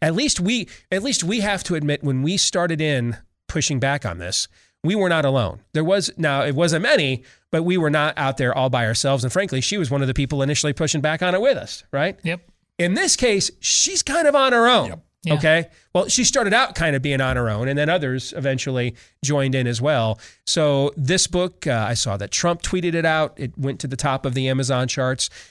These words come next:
Speaker 1: So Julie will join us about her new book on January sixth. Now, for those of you that are faithful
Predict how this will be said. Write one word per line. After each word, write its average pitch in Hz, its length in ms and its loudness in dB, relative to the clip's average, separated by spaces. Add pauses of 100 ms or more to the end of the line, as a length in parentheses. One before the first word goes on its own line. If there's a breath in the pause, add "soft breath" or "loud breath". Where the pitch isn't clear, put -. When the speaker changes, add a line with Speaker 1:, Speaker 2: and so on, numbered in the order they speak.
Speaker 1:
So - 160 -2
Julie 165 340 0
will 160 140 0
join 151 280 0
us 139 140 0
about 127 240 0
her 147 160 0
new 143 180 0
book 127 300 -2
on 127 160 0
January 127 420 -2
sixth. 156 300 -2
Now, 143 80 0
for 139 140 -4
those 170 280 0
of 190 80 -4
you 170 100 0
that 151 120 0
are 139 100 0
faithful 147 600 -4